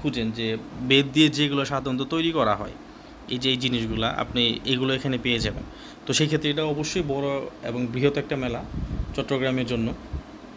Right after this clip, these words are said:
আর এই জন্য প্রতি বছর অনেক মানুষ হয় এখানে। আজকে হয়তো একটু রাস্তা ফাঁকা, একটু মানুষজন কম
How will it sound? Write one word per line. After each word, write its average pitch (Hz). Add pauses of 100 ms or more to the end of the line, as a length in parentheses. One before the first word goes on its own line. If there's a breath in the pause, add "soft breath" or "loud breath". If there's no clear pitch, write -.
(300)
আর 131
এই 127
জন্য 147 (100)
প্রতি 139
বছর 143 (160)
অনেক 165 (120)
মানুষ 123
হয় 107
এখানে। 101 (480 loud breath)
আজকে -
হয়তো 143 (100)
একটু 143 (100)
রাস্তা 127
ফাঁকা, 120 (340)
একটু 113 (300)
মানুষজন 117
কম 127